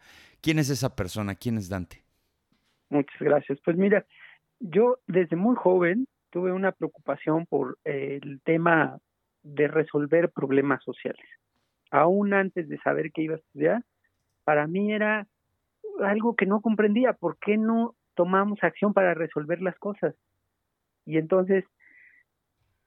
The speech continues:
Speaker 2: la vida me fue llevando por determinados caminos hasta que llegué a la universidad y me tocó, porque ni siquiera la escogí, me tocó la carrera de sociología,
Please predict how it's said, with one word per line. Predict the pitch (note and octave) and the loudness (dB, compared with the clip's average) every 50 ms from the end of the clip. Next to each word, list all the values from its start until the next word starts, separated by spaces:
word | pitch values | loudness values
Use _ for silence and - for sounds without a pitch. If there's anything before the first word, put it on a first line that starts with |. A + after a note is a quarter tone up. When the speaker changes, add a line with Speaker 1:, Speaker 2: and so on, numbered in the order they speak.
| _ _ _ - - D3+ _ | _ _ _ -20 -20 -12 _
Speaker 2:
la | - G#3+ G3+ F#3+ F3 E3+ E3+ E3 | 0 2 4 4 4 4 4 4
vida | F3+ G#3 G3+ F3+ G3+ G3 | 4 2 4 4 4 4
me | G3 - | 4 2
fue | - - F#3 F3+ | 4 4 4 6
llevando | F#3+ F#3 E3+ F#3 F3+ E3+ E3+ E3+ E3+ | 6 4 6 6 6 6 4 2 2
por | - - E3 D3+ D3+ D#3+ | 2 2 2 2 2 2
determinados | D#3+ D3+ C#3+ - D#3 D3 D3 D3+ D#3 E3+ F3+ - | 0 0 2 4 4 4 6 4 4 4 2 2
caminos | - - E3 D#3 D#3 D3+ D3+ D3+ D3+ E3 _ - _ _ _ _ _ _ _ _ - | 2 2 2 4 2 2 0 0 -2 -4 _ -14 _ _ _ _ _ _ _ _ -2
hasta | D#3+ D3+ D3+ - D#3+ | -2 -2 2 0 0
que | D#3 - D#3 | 0 0 0
llegué | C#3+ D3+ D#3 E3+ F#3+ G3 | 0 2 2 2 2 2
a | |
la | G3 G3 | 2 0
universidad | F#3 F3 E3+ E3 D#3 D3+ D3 - - D3+ D3+ D#3 D#3 D#3 _ _ _ _ _ _ _ _ _ _ _ _ _ _ _ _ - | 0 0 0 0 0 0 -2 -2 -4 0 2 2 0 0 _ _ _ _ _ _ _ _ _ _ _ _ _ _ _ _ -10
y | E3+ D#3+ E3 E3 E3+ F3+ G3 - _ _ _ _ _ _ _ | -6 -6 -6 -6 -6 -10 -12 -14 _ _ _ _ _ _ _
me | - E3+ D#3 D#3 | -2 0 0 0
tocó, | D3+ - D#3+ D#3 - F3 A3 C4 A3+ - - - | 2 0 -2 0 2 2 2 2 2 0 -4 -6
porque | - F3 - - F#3+ F#3 | -4 -4 -2 0 -2 -2
ni | E3+ D#3 | -2 -2
siquiera | - - D3+ G3 G3 G3+ | -8 -6 -2 0 2 2
la | G3 G3 | 2 0
escogí, | D#3+ - - C#3+ - E3 | -4 -4 -4 -2 0 -2
me | F3 F3 D#3+ | -2 -2 -4
tocó | - D3+ C#3+ - F#3 G3+ | -4 -4 -2 0 0 2
la | G#3 G3 | 2 0
carrera | - - D3 D3+ E3 E3+ D#3+ | -2 -2 0 2 2 2 2
de | D3 | 0
sociología, | - D3 C#3+ - - C#3+ C3+ C#3 _ - C#3+ B2+ - | -4 -8 -12 -8 -8 -8 -8 -8 _ -8 -8 -8 -10